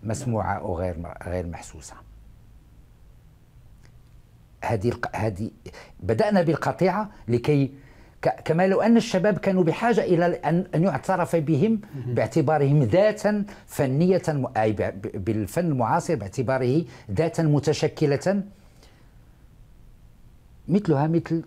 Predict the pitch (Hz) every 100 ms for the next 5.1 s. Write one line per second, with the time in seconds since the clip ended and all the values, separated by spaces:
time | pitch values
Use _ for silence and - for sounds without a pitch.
0 | - 143 147 135 123 120 120 113 98 92
1 | - - - - 113 165 214 254 254 233
2 | - - - - - - 254 214 247 233
3 | - - - - - - 156 156 147 143
4 | 143 - - 208 196 - 175 - 208 220
5 | 220